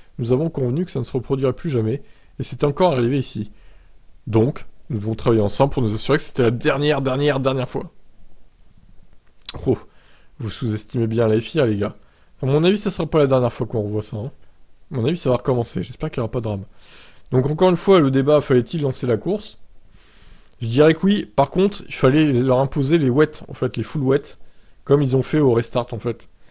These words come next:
Parce que les intermédiaires, là, c'était du suicide, de rouler en intermédiaire sur, sur une pluie pareille. Euh, l'aquaplaning était trop présent, quoi. Il aurait peut-être été un peu, un peu moins présent avec les full wets. Mais bon, voilà, c'est comme ça.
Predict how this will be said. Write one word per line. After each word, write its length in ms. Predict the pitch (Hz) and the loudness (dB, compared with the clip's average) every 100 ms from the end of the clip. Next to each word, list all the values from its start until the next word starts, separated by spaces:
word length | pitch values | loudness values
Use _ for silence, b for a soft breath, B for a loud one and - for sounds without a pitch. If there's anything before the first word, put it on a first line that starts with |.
| b b b | b b b
Parce 160 | - - | -16 2
que 80 | 131 | 6
les 300 | 127 120 117 | 8 6 2
intermédiaires, 520 | 113 120 113 135 143 | 0 0 2 0 0
là, 60 | 120 | -2
c'était 280 | - - | -6 -6
du 60 | 98 | -6
suicide, 540 | - 120 - 139 101 - - | -8 -10 -6 -4 -6 -8 -10
de 100 | 143 | -6
rouler 220 | 104 107 | -4 -2
en 100 | 107 | -4
intermédiaire 520 | 104 113 110 107 123 | -4 -4 -4 -2 -4
sur, 280 | - 110 101 | -4 -4 -6
sur 200 | - 117 | -6 -8
une 80 | 98 | -6
pluie 140 | - | -6
pareille. 420 | 113 113 117 135 - b b b b - | -6 -4 -2 -2 -4 b b b b -18
Euh, 300 | 180 110 107 | -16 -14 -8
l'aquaplaning 520 | 107 120 113 120 131 | -6 -4 -2 0 0
était 180 | 110 120 | 0 -4
trop 160 | - 110 | -6 -6
présent, 320 | - 127 123 | 0 0 0
quoi. 220 | 117 110 - - b b - _ - - | -4 -8 -10 -20 b b -20 _ -14 -2
Il 80 | |
aurait 140 | 101 107 | 0 0
peut-être 240 | 123 117 | -2 -6
été 140 | - 127 | -2 0
un 100 | 113 | 0
peu, 220 | - 156 | 0 0
un 540 | 156 143 143 143 139 | 2 0 -2 0 0
peu 120 | 139 180 | 0 0
moins 200 | 175 156 | 2 0
présent 340 | - 131 151 | 0 0 2
avec 160 | 135 131 | 0 -2
les 60 | |
full 180 | - 127 | -4 -2
wets. 240 | 110 107 - | -2 -2 -6
Mais 120 | 110 | -6
bon, 100 | 110 | -6
voilà, 180 | 190 190 | -8 -8
c'est 160 | 107 - | -10 -6
comme 140 | 117 | -6
ça. 340 | - 123 139 | -2 -4 -4